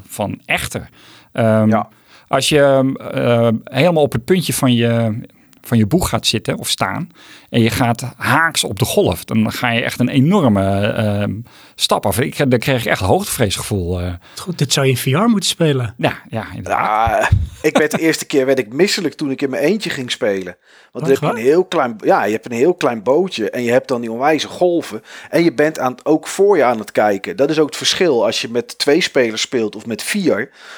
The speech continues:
Speaker 2: Als je met vier spelers speelt en je laat het zeil zakken, ehm, dan ziet degene die achter het roer staat, ziet dus niks. Dat zeil is zo groot. Dus dan ben je sowieso al aangewezen op anderen die zeggen van, "Ga naar links en ga naar rechts." Maar als je het in je eentje doet of met twee spelers,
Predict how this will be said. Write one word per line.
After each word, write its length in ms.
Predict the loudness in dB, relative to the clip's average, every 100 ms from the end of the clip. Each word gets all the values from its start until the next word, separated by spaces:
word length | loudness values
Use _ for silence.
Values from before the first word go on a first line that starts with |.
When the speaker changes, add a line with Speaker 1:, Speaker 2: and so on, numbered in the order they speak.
| -14
Speaker 2:
Als 120 | -8 -6
je 60 |
met 140 | -6 -6
vier 260 | -2 0
spelers 380 | 2 4 2 2
speelt 300 | 0 2 2
en 100 | 2
je 80 | 2
laat 200 | 2 0
het 120 | -4
zeil 360 | -2 2 2 2
zakken, 500 | 2 2 0 -6 -8 _ _ -20 -20 -2
ehm, 420 | 2 4 4 0 -8
dan 300 | 0 2 2 -4
ziet 400 | -2 -2 -2 -4
degene 300 | -2 0 0
die 160 | 0
achter 200 | -2 -4
het 100 | -10
roer 300 | -8 -4 -2
staat, 460 | 0 2 2 0 -4 -8
ziet 400 | -4 -2 -2 -2
dus 260 | -2 -4 -2
niks. 360 | 2 2 0
Dat 180 | -6 -4
zeil 320 | 0 0 0
is 120 | -2
zo 180 | 0 2
groot. 520 | 2 2 2 0 -6 _ -20 -20 -10
Dus 180 | -6 -2
dan 180 | 0 2
ben 200 | 2 2
je 60 |
sowieso 360 | -2 -2 0 2
al 120 | 2
aangewezen 640 | 2 0 0 0 0 0 -8
op 100 | -2
anderen 680 | 0 0 -4 -4 -4 -6 -10
die 220 | -10 -6
zeggen 260 | 0 0 0
van, 220 | -2 -4
"Ga 160 | -2 -2
naar 120 | -2
links 280 | -4 -4 -6
en 60 |
ga 140 | -6 -6
naar 140 | -2
rechts." 260 | 2 0 -2
Maar 80 | -8
als 120 | -8
je 60 |
het 80 | -8
in 60 | -6
je 120 | -2
eentje 340 | 0 0 0
doet 160 | -10 -10
of 120 | -12
met 180 | -14 -6
twee 240 | 0 0
spelers, 640 | 0 2 2 2 -2 -6